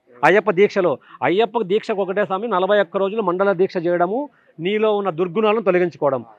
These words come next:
పద్దెనిమిది మెట్లకి పద్దెనిమిది అర్థాలు చెప్పాను కదా ఇందాక, ఒక్కొక్క సంవత్సరం ఒక్కొక్క దుర్గుణం తొలగించుకొని కర్పూరం వెలిగిస్తున్నామంటే కర్పూరం కనిపించే, కనిపిస్తుంది స్వామి. వెలిగిన తర్వాత మాయమవుతుంది. ఎక్కడికి పోతుంది? నీ ఆత్మ కూడా అలాగే.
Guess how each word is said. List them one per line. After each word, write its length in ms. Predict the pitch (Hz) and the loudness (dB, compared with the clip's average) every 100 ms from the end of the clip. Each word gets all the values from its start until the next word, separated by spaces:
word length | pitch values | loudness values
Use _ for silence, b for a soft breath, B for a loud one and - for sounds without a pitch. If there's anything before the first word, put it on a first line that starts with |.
| b - | b -2
పద్దెనిమిది 420 | 180 156 214 208 | -2 2 0 0
మెట్లకి 340 | 190 185 214 254 | 0 -4 -6 -4
పద్దెనిమిది 400 | 196 165 190 180 | -2 -2 2 2
అర్థాలు 260 | - 226 | 4 4
చెప్పాను 300 | 196 190 202 | 4 2 2
కదా 120 | 190 | 2
ఇందాక, 280 | 185 190 190 | 0 -2 -2
ఒక్కొక్క 420 | 240 208 165 190 | -2 -2 -2 -4
సంవత్సరం 420 | 185 180 214 240 220 | -4 -4 -4 -2 -4
ఒక్కొక్క 240 | 180 170 | -4 -6
దుర్గుణం 380 | 160 170 226 208 | -4 -2 0 0
తొలగించుకొని 720 | 175 185 202 175 196 208 294 - b b | 0 -2 -2 -4 -4 -4 -4 -8 b b
కర్పూరం 380 | 180 185 226 254 | 2 4 8 8
వెలిగిస్తున్నామంటే 680 | 233 240 240 233 226 220 202 | 8 6 4 2 0 -2 -2
కర్పూరం 480 | 220 202 202 247 240 | 2 2 4 2 2
కనిపించే, 420 | 220 220 208 220 | 0 -2 2 2
కనిపిస్తుంది 460 | - 226 233 202 156 | 4 4 4 2 0
స్వామి. 300 | 143 123 120 _ _ _ _ _ 180 | 0 -2 -8 _ _ _ _ _ 4
వెలిగిన 280 | 233 262 | 6 8
తర్వాత 480 | 240 247 247 269 277 | 8 10 8 8 4
మాయమవుతుంది. 540 | 208 226 233 185 165 180 | 6 8 8 4 2 4
ఎక్కడికి 260 | 208 277 | 8 10
పోతుంది? 540 | 269 262 240 160 123 113 _ _ - - - | 10 8 6 4 -2 -6 _ _ -20 -14 -2
నీ 220 | 165 214 | 4 8
ఆత్మ 300 | 190 202 202 | 8 6 4
కూడా 160 | 196 208 | 6 8
అలాగే. 640 | 175 165 160 175 151 117 | 8 6 4 4 4 0